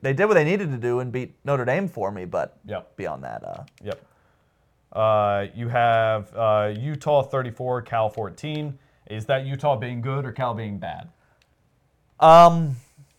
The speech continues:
Speaker 1: probably more Cal being bad, if just off the top of my head.
Speaker 2: I think so too.
Speaker 1: But Utah's only got one loss, and they're still a player in the Pac-twelve. I'm not,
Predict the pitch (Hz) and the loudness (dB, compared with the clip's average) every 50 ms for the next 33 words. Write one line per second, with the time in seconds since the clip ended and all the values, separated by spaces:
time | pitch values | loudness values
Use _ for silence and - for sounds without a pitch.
0 | _ _ 160 165 160 156 147 143 135 120 120 127 123 123 127 123 - 135 123 120 | _ _ 4 4 4 4 2 0 -2 -2 -4 -4 -2 -2 -2 -2 0 2 2 4
1 | 120 117 123 117 113 113 110 110 110 110 113 113 113 - _ - - - 131 123 | 4 2 -2 -8 -6 -4 0 2 2 2 2 0 -2 -6 _ -20 -20 -14 -12 -12
2 | 117 - _ - _ _ _ - - 120 117 - 120 - 131 113 110 113 107 107 | -12 -12 _ -20 _ _ _ -6 -4 -4 -4 -4 -6 -4 -2 -2 -2 -2 -6 -6
3 | 104 117 110 107 110 117 120 - - - - 82 98 98 - 107 - - 98 90 | -4 -2 -2 -2 -2 -4 -10 -16 -20 -16 -12 -12 -12 -10 -12 -14 -14 -12 -14 -14
4 | - - 113 - 240 247 254 294 320 - 285 269 247 208 175 - 185 196 220 214 | -12 -10 -2 -2 0 0 0 -2 0 2 4 4 4 2 0 -2 -2 0 0 2
5 | 165 170 175 175 165 165 156 139 127 135 151 156 - 143 139 151 147 - 185 185 | 4 4 6 6 4 2 4 4 6 6 4 4 2 -4 -6 -6 -4 -2 -2 -2
6 | - - 151 135 123 120 113 117 113 - 131 110 107 - - 113 113 117 127 143 | -2 0 0 0 2 0 -2 -4 -4 -4 -2 -4 -4 -4 -4 -4 -2 0 0 0
7 | 151 170 156 | 0 -2 -6